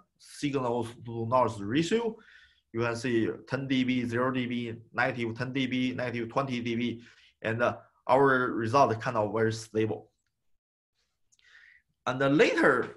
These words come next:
uh, we ask our-, ourselves, when we got the distributed, uh, time reverse imaging result, can we improve that, the, uh, kind of resolution, or can we improve the accuracy of the location result?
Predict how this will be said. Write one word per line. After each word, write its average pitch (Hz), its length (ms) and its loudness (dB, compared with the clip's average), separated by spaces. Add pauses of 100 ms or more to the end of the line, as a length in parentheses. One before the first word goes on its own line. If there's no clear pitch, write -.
uh, - 140 -16 (500)
we 143 100 4
ask 165 240 6
our-, 143 460 4
ourselves, 131 480 4
when 185 140 2
we 220 160 4
got 165 220 4
the 131 360 0
distributed, 156 960 2 (720)
uh, 95 340 2 (520)
time 151 320 4
reverse 123 560 2
imaging 127 540 0
result, 113 580 2 (160)
can 120 320 0
we 190 340 4 (200)
improve 139 640 0
that, 107 240 0
the, 101 400 -4 (420)
uh, 87 200 -4 (680)
kind 120 160 -2
of 107 200 0
resolution, 139 560 0
or 165 260 4
can 123 160 -4
we 143 240 -2
improve 160 480 0
the 117 160 0
accuracy 139 600 0
of 110 280 0
the 110 100 0
location 127 460 -2
result? 117 400 -4